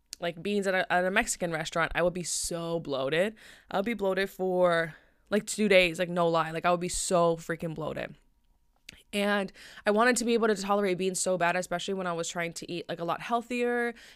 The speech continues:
and cut back on, you know, like, just the, the, like, the too much meat, um, and just get my proteins from, like, other places. And beans overall just so freaking healthy for you, right? So one day, during month two,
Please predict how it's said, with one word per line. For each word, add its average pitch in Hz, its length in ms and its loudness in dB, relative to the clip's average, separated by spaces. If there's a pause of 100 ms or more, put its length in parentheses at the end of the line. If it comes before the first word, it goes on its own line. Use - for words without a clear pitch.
and 170 200 -10
cut - 180 -4
back 170 320 -4
on, 160 560 -8 (280)
you 175 120 -6
know, 147 420 -4
like, 170 240 -2
just - 300 -6
the, 170 280 -6 (100)
the, 165 540 0
like, 165 160 -4
the 180 100 0
too - 260 -2
much 214 240 2
meat, 220 580 0 (440)
um, 113 420 -4
and 175 100 -6
just 180 160 -6
get 190 120 -2
my 175 80 0
proteins 180 440 -4
from, 170 100 -8
like, 160 160 -6
other 285 200 2
places. 269 360 -2
And 226 180 0
beans 269 200 2
overall 262 280 0
just 220 200 -4
so 185 140 -2
freaking 190 280 -6
healthy 170 240 -8
for 147 140 -12
you, 135 160 -8
right? 185 240 -4 (1080)
So 175 160 -8
one 180 200 -4
day, 165 400 -4 (720)
during 180 440 0
month 180 220 -2
two, 165 460 -4